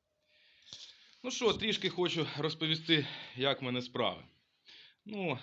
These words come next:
на даний час законсервував бабайчика. Має ось він такий вигляд. Як завжди, нема зараз світла на районі. Тому отак при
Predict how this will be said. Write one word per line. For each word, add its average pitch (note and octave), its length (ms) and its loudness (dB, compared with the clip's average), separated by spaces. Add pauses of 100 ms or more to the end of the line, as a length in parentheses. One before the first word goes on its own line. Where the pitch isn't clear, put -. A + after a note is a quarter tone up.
(140)
на C3+ 160 -8
даний C#3 340 -2
час B2+ 400 -6 (340)
законсервував B2 960 -8
бабайчика. F3 720 -10 (1200)
Має A#2 360 -4
ось G#2+ 260 -6
він G#2+ 180 -10 (320)
такий G#2+ 400 -10
вигляд. D#3+ 480 -8 (1040)
Як A#2 240 -4
завжди, A#2 400 -4
нема G#2+ 420 -6 (100)
зараз G2+ 440 -10
світла D#3+ 440 -12 (180)
на C3+ 160 -12
районі. C#3 500 -8 (960)
Тому A2 380 -10
отак G2+ 340 -6
при G2 320 -10